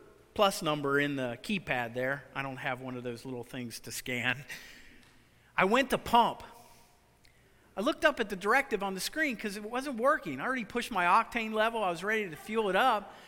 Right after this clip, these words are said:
And it said, "Pump is busy." Then I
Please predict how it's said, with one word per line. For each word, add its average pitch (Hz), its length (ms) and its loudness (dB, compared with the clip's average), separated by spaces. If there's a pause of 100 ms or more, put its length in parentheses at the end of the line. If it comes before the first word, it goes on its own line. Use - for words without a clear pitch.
(160)
And 214 140 0
it 233 40 -2
said, 233 340 2
"Pump 302 400 2
is 233 160 -2
busy." 190 560 -2 (760)
Then 269 440 2 (1400)
I 247 260 -4